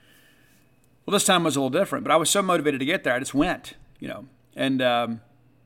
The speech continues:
you know, some friends of mine were like, "Hey, checking in. Hey, what's going on?"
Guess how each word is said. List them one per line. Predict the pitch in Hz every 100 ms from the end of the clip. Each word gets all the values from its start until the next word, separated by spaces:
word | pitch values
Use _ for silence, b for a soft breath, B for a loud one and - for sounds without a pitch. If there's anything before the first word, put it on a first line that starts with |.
| _ _ - -
you |
know, |
some | 143 135
friends | 147 160
of | 135
mine | 123
were | 120
like, | 120
"Hey, |
checking | 143 139 127
in. | 127
Hey, | 143
what's | 131
going | - 135
on?" | 156